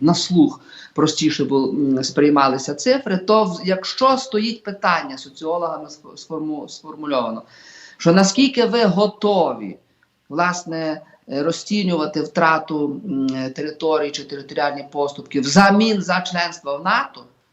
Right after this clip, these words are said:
тобто якщо вам замість це буде членство в нато, а значить далі гарантія безпеки вже така стабільна і сильна,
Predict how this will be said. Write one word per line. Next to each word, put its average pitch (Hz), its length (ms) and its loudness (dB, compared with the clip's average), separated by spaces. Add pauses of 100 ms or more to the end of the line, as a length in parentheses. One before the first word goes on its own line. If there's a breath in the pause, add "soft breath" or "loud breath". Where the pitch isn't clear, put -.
(180)
тобто 160 280 -2
якщо 160 380 0
вам 175 280 0
замість 165 480 -8
це 160 280 -2
буде 170 220 -4
членство 156 420 -2
в 156 40 -6
нато, 160 360 0
а 160 100 2
значить 165 480 -2
далі 151 280 -2
гарантія 139 640 -4
безпеки 123 640 -10
вже 117 300 -6 (240 soft breath)
така 120 260 -6
стабільна 156 560 -2
і 117 80 -2
сильна, 202 480 -2